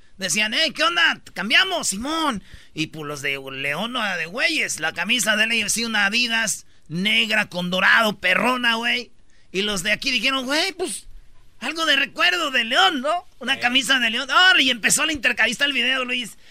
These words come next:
Speaker 1: Intercambiadera de camisas. Dale, güey.
Speaker 2: Se ve muy tierno este video, ¿eh?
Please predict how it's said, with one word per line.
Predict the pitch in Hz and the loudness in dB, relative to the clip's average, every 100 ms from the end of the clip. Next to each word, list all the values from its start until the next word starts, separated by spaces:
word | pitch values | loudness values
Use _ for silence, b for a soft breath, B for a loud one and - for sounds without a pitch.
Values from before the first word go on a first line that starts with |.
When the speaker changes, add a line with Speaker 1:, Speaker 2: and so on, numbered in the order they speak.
| b | b
Speaker 1:
Intercambiadera | 196 214 - 214 208 214 247 247 | -6 -4 -2 -2 2 2 2 0
de | 214 | 0
camisas. | 208 247 226 220 | 0 -2 -4 -4
Dale, | 254 262 247 | -4 -2 -4
güey. | 233 233 220 185 | -2 -4 -6 -6
Speaker 2:
Se | 208 | -2
ve | 254 | 0
muy | 285 226 | 0 0
tierno | 247 269 233 247 | 4 4 6 6
este | 214 | 6
video, | 185 226 208 | 6 6 4
¿eh? | 240 | 0